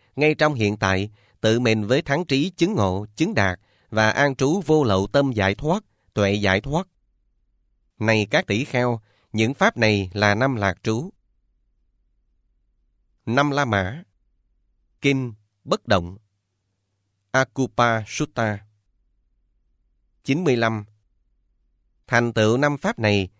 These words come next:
này các tỷ kheo, tỷ kheo không bao lâu thể nhập vào bất động.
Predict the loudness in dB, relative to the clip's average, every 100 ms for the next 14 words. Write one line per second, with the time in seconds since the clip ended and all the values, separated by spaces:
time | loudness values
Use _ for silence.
0 | _ -4 0 0 0 -2 -2 -4 -4 -4
1 | -4 -4 -12 _ _ -2 -2 0 0 0
2 | 0 -2 2 2 2 0 -2 -4 -2 0
3 | 0 -2 2 2 2 0 -2 0 -2 -4